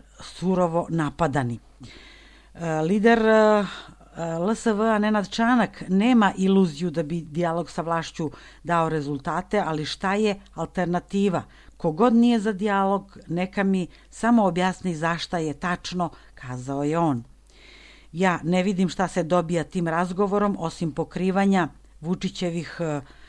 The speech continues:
poteza i onoga što je on, e, nekome obećao”, naveo je Borko Stefanović, lider Levice Srbije i bivši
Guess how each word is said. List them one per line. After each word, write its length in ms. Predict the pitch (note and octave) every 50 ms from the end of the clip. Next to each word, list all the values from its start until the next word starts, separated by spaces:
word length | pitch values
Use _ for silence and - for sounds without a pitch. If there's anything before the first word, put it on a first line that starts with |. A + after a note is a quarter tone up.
| - - - - -
poteza 520 | F#3+ G3 G3 G3 A3+ A3+ G#3+ F#3 G#3 A3
i 120 | G3+ F#3
onoga 320 | F3+ F3 E3+ F3 D#3+ D#3+ E3
što 220 | D3+ - - E3
je 140 | D3+ D3+ D#3+
on, 260 | E3 E3+ E3+ E3 D#3+
e, 60 | D#3+ - - D3+ D3+ C#3+
nekome 400 | D3 D#3+ E3+ E3 - F3+ E3 D#3
obećao”, 500 | C#3+ C3+ C#3 D#3 D#3+ D3+ - - A3 G3
naveo 440 | F3+ D#3+ C#3+ C3+ C#3 C#3 D3 C#3+ C#3
je 140 | C#3 C#3+ C#3
Borko 320 | C3+ C#3 C#3 C3 C3+ C#3+
Stefanović, 680 | C3 - C#3 C3 - D#3+ E3 F#3+ G#3+ A3+ A3 G#3+ - -
lider 340 | E3 E3+ E3+ D#3 E3 D3+ D3
Levice 420 | D3+ D#3 D#3 D3+ D3+ D3 - C3+
Srbije 440 | C3 - G3+ G#3+ G3+ G#3 G#3 G3+ F3
i 40 | E3
bivši 520 | D3+ G3+ A3+ A#3 G3 - - - A3 G3+